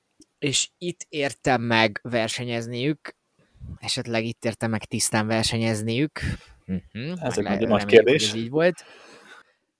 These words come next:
Speaker 1: De hogy egy olyan terep volt, ahol a U S Postal vagy a Discovery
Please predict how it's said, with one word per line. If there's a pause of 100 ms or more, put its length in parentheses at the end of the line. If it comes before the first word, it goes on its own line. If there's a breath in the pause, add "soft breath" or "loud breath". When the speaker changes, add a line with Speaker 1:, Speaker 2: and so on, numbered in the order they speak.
(500)
Speaker 1:
De
hogy
egy
olyan
terep
volt,
ahol
a
U
S
Postal
vagy
a
Discovery